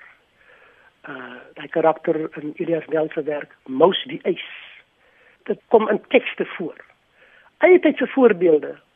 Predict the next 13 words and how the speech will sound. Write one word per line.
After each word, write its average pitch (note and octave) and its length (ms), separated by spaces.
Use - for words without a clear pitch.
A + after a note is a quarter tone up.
is G3 120
onder F#3 280
meer E3+ 260
benamings E3 680
vir E3+ 100
sprokies, B3+ 580
prentfigure E3 680
soos, D#3 300
soos E3+ 200
in D#3+ 200
Hagar F3+ 500
die C#3 100
Verskriklike, F3 680